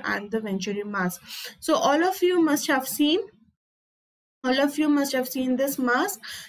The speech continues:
This is a simple face mask, right? Simple face mask. Then how we will describe it?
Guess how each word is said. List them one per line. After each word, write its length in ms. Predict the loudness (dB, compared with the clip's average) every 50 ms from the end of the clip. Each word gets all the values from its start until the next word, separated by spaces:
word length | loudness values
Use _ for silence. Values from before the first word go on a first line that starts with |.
| -16 _ 0
This 220 | 0 0 2 2
is 180 | 0 0 2 2
a 200 | 2 2 0 -2 -10 -18 -20 -12
simple 880 | -8 -6 -4 -2 0 2 4 4 4 2 0 -2 -2 0 2 2 2 0 -2
face 380 | -2 0 2 2 2 0 0 0
mask, 400 | 2 2 2 2 0 -2 -4 -10 -12 -8 -4
right? 320 | 0 2 2 2 0 -2 -8 -18 -20 -20 -12
Simple 560 | -6 0 2 2 2 2 2 0 0 0 0
face 340 | 0 0 0 0 0 0 0
mask. 460 | 0 2 2 0 0 -2 -6 -8 -8 -6
Then 300 | -2 0 2 2 2 0
how 320 | -2 0 2 2 2 4
we 160 | 2 2 0
will 240 | 2 0 -2 0 0
describe 520 | 0 -2 -2 -2 -2 -2 0 0 0 -2 -2 -8 _ -2
it? 200 | -2 -2 -2